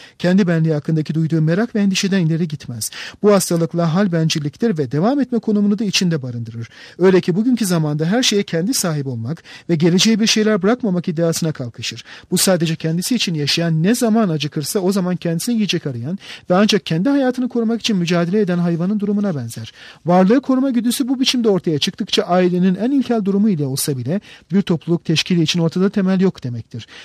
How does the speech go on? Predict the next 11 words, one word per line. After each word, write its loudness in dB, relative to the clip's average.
Erkek 2
ile 4
dişinin 4
birlikte 4
sürdürdükleri 2
hayatları 0
bile 0
çiftleşmeden 0
öte 0
bir 0
şeydir -2